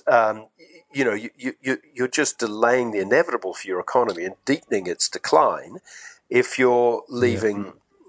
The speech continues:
Speaker 1: you know, the, you know, the economy to stay active enough so that infections continue to rise at the rate they're going.
Speaker 2: Yep.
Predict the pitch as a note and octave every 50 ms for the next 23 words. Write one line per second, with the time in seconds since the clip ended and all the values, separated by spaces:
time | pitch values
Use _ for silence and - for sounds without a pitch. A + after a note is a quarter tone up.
0 | - - C3+ A#2+ A2 G#2 G2 G2+ G#2+ G2+ G2 F#2+ F2 F2 E3 E3 D#3 - C3+ A#2
1 | G#2+ G2 G2 G#2+ G#2 - - C3 A#2+ A2 G#2 G#2 G2+ G2 - - G#2 F2+ - -
2 | - A#2 G#2 G2+ A2 A#2 A#2 - - G2+ F#2 F#2+ G#2+ A#2 A#2 - - - A#2+ A#2+
3 | B2 B2+ - - C3+ - - D3 E3 - - B2+ G#2+ - - G2+ - - G2+ F#2+
4 | E2+ E2 - G2 G2 E2+ E2 F2 - - - A#2 F#2+ F#2+ F#2 F2+ - G#2 F#2+ -
5 | F2+ E2 C#2 C#2 - _ _ _ _ - C#3 - C3 C3+